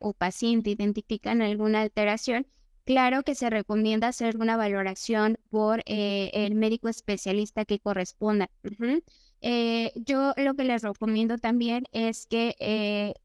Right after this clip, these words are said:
se haga esta valoración, este, interdisciplinaria y que se dirijan con el profesional de salud que corresponde en caso de presentar alguna alteración o duda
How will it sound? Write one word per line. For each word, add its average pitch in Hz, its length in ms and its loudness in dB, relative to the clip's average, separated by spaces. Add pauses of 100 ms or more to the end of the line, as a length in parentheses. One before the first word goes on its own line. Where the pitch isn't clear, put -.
(240)
se - 220 -2
haga 240 320 2
esta 240 240 -4
valoración, 226 800 0
este, 202 680 -2
interdisciplinaria 220 1000 0 (380)
y 294 320 0
que 269 360 0 (140)
se 254 240 -2
dirijan 240 540 2
con 254 340 0
el 240 140 -2
profesional 220 640 0
de 247 100 -2
salud 220 380 0
que 233 140 -2
corresponde 233 720 -2
en 233 160 0
caso 226 240 0
de 247 160 0
presentar 208 520 0
alguna 220 460 2
alteración 208 760 0
o 226 180 -2
duda 247 320 0